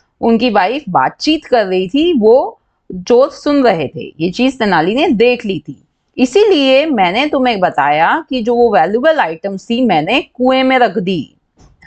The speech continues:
<laughs> तो फ्रेंड्स, क्या आपको समझ में आया कि तेनालीरामन ने क्या प्लान बनाया था? जब तेनालीरामन ने देखा कि चोर उनकी और उनकी वाइफ की बातें सुन रहे हैं,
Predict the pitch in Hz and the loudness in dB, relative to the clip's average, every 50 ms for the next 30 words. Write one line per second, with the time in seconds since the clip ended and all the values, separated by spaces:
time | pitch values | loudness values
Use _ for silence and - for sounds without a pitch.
0 | - _ - 240 - - 233 - - - 196 175 - - - - - - - - | -12 _ -6 -4 -4 -4 -6 -4 -4 -4 -4 -4 -6 -12 -20 -20 -20 -20 -20 -20
1 | _ - - 196 208 247 269 294 349 381 - - - 214 214 220 208 - 240 226 | _ -4 -2 0 0 0 -2 -2 -4 -6 -6 -2 -2 0 0 -2 -2 -2 -2 -2
2 | 240 226 220 214 202 - 233 240 226 208 196 208 233 277 349 440 - 330 269 - | -2 -4 -4 -6 -6 -4 -2 -2 0 0 0 -2 -2 -4 -4 -6 -6 -6 -4 -2
3 | 247 233 226 226 226 240 254 262 240 240 240 247 254 254 269 269 233 - - 254 | -2 0 0 0 0 0 0 0 0 0 0 0 0 0 -2 -2 -2 -2 -2 -2
4 | 214 254 - - 294 277 277 277 277 269 269 269 262 254 254 254 240 240 226 190 | -2 -2 -2 -2 -2 -2 0 0 -2 0 0 2 2 4 2 2 0 0 0 0
5 | 151 147 - _ _ _ _ _ _ _ - 175 233 269 269 - 285 262 254 233 | -2 -2 -8 _ _ _ _ _ _ _ -4 -2 -2 -2 -2 -2 -4 -2 0 0
6 | 220 233 269 294 285 269 269 269 269 269 262 247 208 185 165 147 - 185 185 214 | 0 0 -2 0 0 0 0 2 0 0 0 0 0 0 0 0 0 2 2 2
7 | 254 285 - 285 294 277 - - - 202 185 190 202 233 294 - - _ _ _ | 2 0 -2 -6 -8 -8 -6 -4 0 2 4 4 4 2 2 0 -6 _ _ _
8 | _ _ _ - 214 240 269 302 285 285 302 302 311 302 285 254 240 233 226 214 | _ _ _ -2 0 2 2 2 2 0 0 0 2 2 2 2 2 0 -2 -4
9 | 226 196 170 151 180 269 240 - 247 262 202 175 147 135 147 - 269 320 370 - | -2 0 0 0 0 -2 -6 -6 -6 -4 -2 -2 -2 -2 -2 -2 -2 -2 -2 -2
10 | 285 262 226 208 202 180 165 165 175 175 180 190 214 254 | -2 0 0 2 0 0 0 0 0 0 0 0 -2 -2